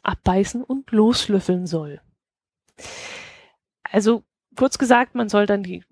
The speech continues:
Pappschachtel aufmachen, ein Ei rausholen,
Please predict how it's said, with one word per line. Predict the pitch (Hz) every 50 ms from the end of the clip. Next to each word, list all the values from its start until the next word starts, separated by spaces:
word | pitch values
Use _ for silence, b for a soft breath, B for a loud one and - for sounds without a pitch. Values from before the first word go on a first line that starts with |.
| _ _ _ -
Pappschachtel | - 202 - - 185 180 - - -
aufmachen, | - 240 330 - - 330 330 311 311 294
ein | - - 202 -
Ei | - - 233 262
rausholen, | 254 254 254 262 - - 247 233 233 226 233 226 220 220